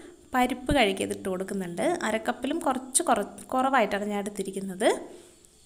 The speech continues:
അപ്പം നല്ല വേവുള്ള പരിപ്പാണെങ്കിൽ ആദ്യം വേവിച്ചെടുത്തോളൂ. ഇത് അത്ര വേവൊന്നുമില്ല, അതുകൊണ്ട് തന്നെ ഞാൻ എല്ലാം കൂടെ ഒരുമിച്ചാണ് ഇടുന്നത്. ഒരു, ആ, മീഡിയം സൈസ് ഉരുളൻകിഴങ്ങ് രണ്ടെണ്ണം എടുത്തിട്ടുണ്ട്. അത് ഇതുപോലെ,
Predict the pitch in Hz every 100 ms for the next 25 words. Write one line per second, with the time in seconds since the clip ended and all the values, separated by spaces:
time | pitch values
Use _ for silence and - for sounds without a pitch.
0 | - - _ _ - 240 254 262 320 294
1 | 254 254 262 294 302 302 254 254 254 254
2 | 262 226 214 247 233 208 208 208 196 196
3 | 180 202 262 254 254 262 269 247 208 208
4 | 214 202 185 226 247 214 202 208 202 285
5 | 403 - - - - - - 254 240 220
6 | 220 220 214 202 196 214 196 180 190 320
7 | - - - 285 302 302 294 127 247 247
8 | 247 262 277 285 302 294 302 285 - 302
9 | 302 - 233 226 240 247 254 262 247 214
10 | 214 226 226 220 190 220 202 190 262 269
11 | 262 285 240 226 214 220 269